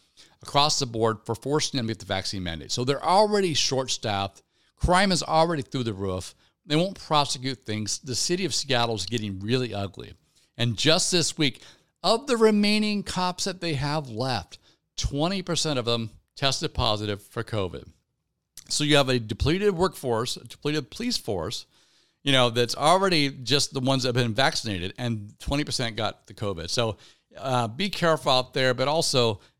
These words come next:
um, make sure you're, you're watching out for your family.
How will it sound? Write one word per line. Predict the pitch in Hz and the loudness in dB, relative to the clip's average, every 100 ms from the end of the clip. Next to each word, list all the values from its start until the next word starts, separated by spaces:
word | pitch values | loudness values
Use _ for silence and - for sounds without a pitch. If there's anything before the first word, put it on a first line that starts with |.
| _ | _
um, | 131 117 113 107 92 87 - | 0 2 4 0 -2 -8 -6
make | 151 175 | -2 0
sure | - 151 | 2 4
you're, | 131 107 95 | 4 0 -4
you're | 120 104 98 | -4 -2 -2
watching | 104 120 - | 0 0 0
out | 113 101 - | -2 -4 -6
for | |
your | 95 | -8
family. | - 90 87 85 | -4 -4 -2 -4